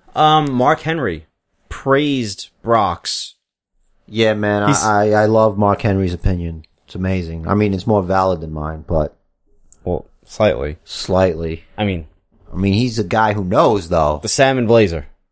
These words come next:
Speaker 1: That promo was great.
Speaker 2: You know, if you're gonna cut a promo,
Speaker 1: I believed
Speaker 2: you're gonna,
Speaker 1: him.
Speaker 2: if you're gonna cut a serious promo, you, you need to wear colors that no one else will be caught dead in, 'cause that
Speaker 1: That's
Speaker 2: shows
Speaker 1: right.
Speaker 2: your sincerity.
Speaker 1: That's right.
Speaker 2: If you wore something normal, something flashy,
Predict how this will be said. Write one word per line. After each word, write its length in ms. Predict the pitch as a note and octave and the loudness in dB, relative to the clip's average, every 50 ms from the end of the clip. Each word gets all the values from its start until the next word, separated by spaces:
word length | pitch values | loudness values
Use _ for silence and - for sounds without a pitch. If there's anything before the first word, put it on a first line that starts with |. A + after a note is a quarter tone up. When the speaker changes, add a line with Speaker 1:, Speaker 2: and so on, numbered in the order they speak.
| _ _ _ _ _ _ _ | _ _ _ _ _ _ _
Speaker 1:
That 200 | - A#2+ B2 B2 | 2 2 2 4
promo 280 | - C#3 B2 A#2 G#2+ G2+ | 2 2 2 4 2 2
was 120 | F2+ E2 | 0 -2
great. 240 | - F#2 E2 D2 - - _ _ _ | -2 -4 -4 -4 -6 -10 _ _ _
Speaker 2:
You 120 | - - G#2+ | -6 -2 0
know, 360 | G#2+ G2 G2 F#2+ F2+ F2 - | 0 2 2 2 2 0 0
if 120 | G2+ G2 | -2 0
you're 100 | - C#3+ C3+ | 0 2 2
gonna 180 | D3 C#3 C3 | 2 0 0
cut 240 | B2 - - C3+ A#2+ | -2 0 0 2 2
a 60 | A#2 | 2
promo, 720 | - - - B2+ B2 A2+ G#2+ G2+ F#2+ F#2 F2+ E2 D#2+ E2 - _ _ _ _ _ _ | 0 0 2 2 2 2 2 0 0 0 0 0 0 -4 -6 _ _ _ _ _ _
Speaker 1:
I 140 | - G#2+ C3 C#3+ | -2 0 2 4
believed 280 | C#3 C#3 C#3+ D3 - | 4 4 4 4 4
Speaker 2:
you're 80 | B2+ C3 | 2 2
gonna, 120 | B2 B2 F2+ D#2 | 0 -2 -2 -2
Speaker 1:
him. 20 | |
Speaker 2:
if 140 | F#2+ A2+ - | -4 -2 0
you're 80 | D3 E3 | 0 2
gonna 180 | F3+ F3 E3+ | 2 2 0
cut 300 | D#3+ - - - D#3+ D3+ | -2 -2 -2 0 0 0
a 60 | C3 | -2
serious 440 | B2 - - C#3 C3 B2 B2+ B2 A#2+ - | -6 -6 -4 -2 -2 0 0 -2 -2 -2
promo, 600 | - - A#2+ B2 C3 C3+ C3+ C3+ C#3 C#3+ C3 - _ _ _ _ _ _ _ _ _ _ _ _ _ _ | -2 0 0 0 0 0 0 0 0 0 -2 -6 _ _ _ _ _ _ _ _ _ _ _ _ _ _
you, 160 | - - A#2 C#3+ | -4 -2 -2 0
you 180 | D3+ D3+ D#3 E3+ | 0 0 2 2
need 140 | F3+ F3 - | 0 0 2
to 80 | E3+ | 2
wear 200 | D#3 D#3 D3 D3 | 4 4 4 4
colors 420 | C#3 - - C#3 C#3 C3+ C3+ B2+ A2+ | 2 2 2 2 2 2 0 0 0
that 120 | A#2+ G#2+ | 0 0
no 160 | A2 B2 B2+ | 2 2 4
one 160 | B2 A#2+ A#2 A#2 | 4 4 4 4
else 160 | A2+ A2 - | 2 2 0
will 80 | A2 | -2
be 80 | G2 G#2 | -6 -4
caught 280 | - - G#2+ F#2 E2 - | 0 0 0 0 0 2
dead 200 | G#2+ G2+ F#2+ F2+ | 2 2 4 2
in, 160 | E2+ D#2+ D#2+ | 0 -2 -4
'cause 100 | - F#2 | -2 0
that 80 | G#2+ B2 C3 | 0 0 0
Speaker 1:
That's 60 | - | 0
Speaker 2:
shows 220 | - - C#3 - | 2 2 2 2
Speaker 1:
right. 60 | F2 D#2 | 2 0
Speaker 2:
your 60 | A#2 | -2
sincerity. 640 | - - G2+ - - - A2+ G#2+ F#2+ E2+ D#2 D2 D2+ | -4 -6 -8 -4 -2 0 2 2 2 0 -2 -4 -6
Speaker 1:
That's 140 | C2+ - G2 | -8 -2 0
right. 280 | G2 G2+ G#2+ F#2 - - _ _ _ | 2 4 2 2 0 -4 _ _ _
Speaker 2:
If 60 | - | -4
you 120 | C#3+ E3 | -2 2
wore 180 | F3 F#3+ F#3+ F3 | 4 4 4 4
something 380 | F3 - F#3 E3+ - - D#3 C#3 | 2 0 -2 -2 -2 -4 -4 0
normal, 580 | C#3 C#3+ D3+ D#3+ D#3+ D#3+ E3 E3 E3 E3 - _ _ _ _ _ | 2 4 4 4 2 0 0 -2 -2 -4 -8 _ _ _ _ _
something 300 | - - D#3 - C3 A2+ | -2 -2 0 0 0 -2
flashy, 720 | - - C#3 C#3 C3 C#3 C3 - - D3+ D3+ D3 C#3+ - | -2 -2 0 2 2 2 2 -2 -4 -6 -4 -4 -4 -6